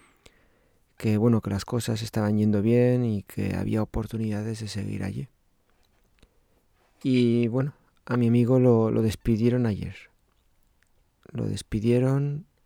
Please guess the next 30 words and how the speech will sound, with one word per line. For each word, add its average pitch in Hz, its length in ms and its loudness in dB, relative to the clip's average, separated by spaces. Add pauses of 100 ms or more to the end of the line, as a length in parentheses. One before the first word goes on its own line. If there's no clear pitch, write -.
(120)
él 117 260 -2
ya 110 140 0
llevaba 110 680 -2 (500)
prácticamente 113 580 0
dos 117 240 2
años, 135 460 -2 (1200)
un 127 60 -12
poquito 113 320 0
más, 123 400 -2 (1040)
y 131 540 6
fue 147 640 4
un 165 100 2
poco 170 220 2
a 196 80 4
traición, 143 720 2 (600)
así 143 260 -4
es - 140 -6
como 147 220 2
lo 131 140 2
sentimos. 101 760 -2 (960)
Le 110 480 0
dieron 120 720 2
su - 200 -6
notificación, 117 880 -2
le 107 160 0
dieron 113 340 2
por 113 140 -2
escrito 127 460 -4
las 113 200 -2
razones 123 640 -4